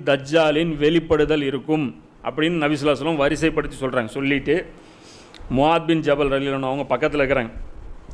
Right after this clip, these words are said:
அவங்க மேல தட்டிட்டு சொல்றாங்க, "நீங்க நின்றிருப்பது எவ்வளவு உண்மையோ இவை அனைத்தும் நடப்பதும் அந்த அளவுக்கு உண்மையாக நடந்தே தீரும்"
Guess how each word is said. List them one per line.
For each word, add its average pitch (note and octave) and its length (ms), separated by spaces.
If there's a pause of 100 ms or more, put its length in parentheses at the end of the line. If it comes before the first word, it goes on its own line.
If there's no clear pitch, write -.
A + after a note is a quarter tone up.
(120)
அவங்க C3+ 240
மேல D3+ 240
தட்டிட்டு C#3 440
சொல்றாங்க, C3+ 380
"நீங்க D3+ 460
நின்றிருப்பது E3 800 (520)
எவ்வளவு D#3 480
உண்மையோ D3 460 (140)
இவை C#3+ 240
அனைத்தும் E3+ 520
நடப்பதும் D3+ 580
அந்த D#3+ 280
அளவுக்கு D#3+ 280
உண்மையாக D3 640
நடந்தே D#3 480
தீரும்" C#3 360